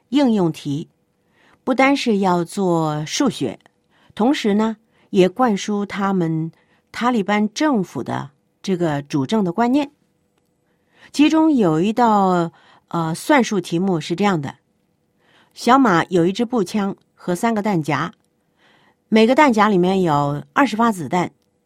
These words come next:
他用三分之二的子弹杀了六十个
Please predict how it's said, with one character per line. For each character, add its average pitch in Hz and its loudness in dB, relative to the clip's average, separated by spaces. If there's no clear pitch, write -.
他 254 4
用 240 4
三 269 2
分 254 2
之 240 -2
二 269 4
的 190 0
子 160 -6
弹 220 2
杀 220 2
了 190 2
六 247 4
十 175 -4
个 147 -6